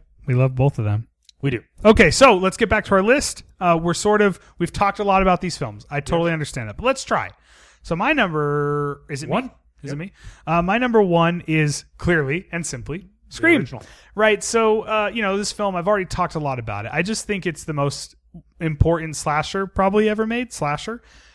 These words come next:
Speaker 1: Um,
Speaker 2: Ever made? You're not saying Halloween or Black Christmas?
Speaker 1: I, I would say Halloween.
Speaker 2: Psycho?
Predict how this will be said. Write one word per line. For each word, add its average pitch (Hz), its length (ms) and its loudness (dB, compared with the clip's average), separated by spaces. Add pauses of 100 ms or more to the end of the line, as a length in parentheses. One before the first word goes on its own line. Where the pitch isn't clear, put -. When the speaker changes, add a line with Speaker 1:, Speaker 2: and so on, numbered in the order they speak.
(120)
Speaker 1:
Um, 156 640 2
Speaker 2:
Ever 294 360 0
made? 294 440 -2
You're 233 100 -6
not 233 220 -4
saying 220 180 -6
Halloween 220 600 -2
or 165 60 -4
Black 185 280 -6
Christmas? 254 500 -10
Speaker 1:
I, 254 180 -2
I 277 120 0
would 381 120 0
say 311 200 -2
Halloween. 180 480 2
Speaker 2:
Psycho? 254 420 -4